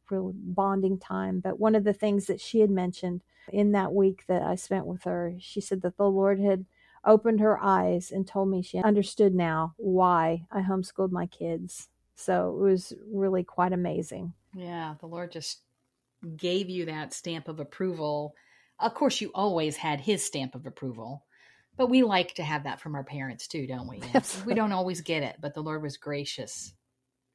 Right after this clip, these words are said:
Speaker 2: to, to allow you to experience that.
Speaker 1: Oh, absolutely.
Speaker 2: And while you were homeschooling, God led you and Russell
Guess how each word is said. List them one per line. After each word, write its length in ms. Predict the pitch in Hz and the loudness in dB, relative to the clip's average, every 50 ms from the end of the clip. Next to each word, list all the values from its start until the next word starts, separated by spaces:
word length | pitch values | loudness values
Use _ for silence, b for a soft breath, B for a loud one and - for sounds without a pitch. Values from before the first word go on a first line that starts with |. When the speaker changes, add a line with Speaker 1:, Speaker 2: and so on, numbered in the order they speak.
| _ _ | _ _
Speaker 2:
to, 140 | - 151 143 - _ - | -18 -18 -18 -18 _ -12
to 200 | 151 143 139 135 _ _ | -12 -12 -12 -14 _ _
allow 300 | - 147 151 151 151 147 | -12 -10 -8 -8 -8 -8
you 220 | 147 147 151 151 151 | -8 -8 -8 -8 -8
to 60 | 143 | -10
experience 540 | 117 - - - - 135 135 127 123 127 - - | -10 -12 -18 -14 -12 -10 -10 -10 -10 -12 -14 -12
that. 260 | 117 104 107 117 117 _ _ b b b b b b b b b b b | -10 -10 -10 -12 -16 _ _ b b b b b b b b b b b
Speaker 1:
Oh, 220 | - 262 254 208 | 2 2 2 2
absolutely. 560 | 190 196 185 - - - 202 202 214 226 220 180 | 2 0 -4 -4 -6 -6 -6 -4 -6 -6 -6 -6
Speaker 2:
And 220 | 202 214 208 208 - _ _ _ _ _ _ | -6 -8 -8 -8 -10 _ _ _ _ _ _
while 240 | 226 208 247 262 277 | -2 0 2 2 2
you 140 | 285 262 240 | 2 0 -2
were 100 | 208 170 | -4 -4
homeschooling, 880 | - 254 277 294 285 - - - 185 165 151 135 135 131 139 180 233 254 240 _ _ _ _ _ _ _ _ _ _ _ _ _ _ - 175 | -4 -4 -4 -4 -6 -8 -12 -12 -10 -10 -8 -8 -8 -8 -6 -6 -8 -8 -10 _ _ _ _ _ _ _ _ _ _ _ _ _ _ -16 -10
God 320 | - 190 202 233 254 226 | -8 -6 -4 -4 -4 -2
led 180 | 202 185 175 170 | -4 -4 -4 -6
you 200 | 180 175 170 - | -8 -10 -10 -10
and 200 | - 165 165 156 | -10 -12 -10 -10
Russell 600 | 160 160 151 - - 165 160 156 151 151 - | -8 -10 -10 -10 -10 -8 -8 -8 -8 -10 -12